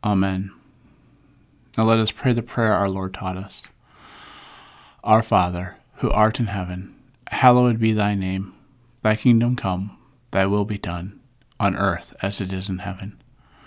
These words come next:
Give us this day our daily bread, and forgive us our sin, as we forgive those who sin against us.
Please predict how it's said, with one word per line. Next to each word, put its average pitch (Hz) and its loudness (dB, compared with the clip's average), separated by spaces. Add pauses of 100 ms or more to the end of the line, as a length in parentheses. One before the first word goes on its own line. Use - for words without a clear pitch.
(680)
Give 117 2
us 131 4
this 120 -2
day 107 2
our 98 0
daily 95 -6
bread, 90 -6 (680)
and 107 0
forgive 107 0
us 107 -2
our 98 -2
sin, 98 -2 (880)
as 113 2
we 120 6
forgive 120 0
those 104 0
who 110 -8
sin 104 -2
against 101 -4
us. 101 -6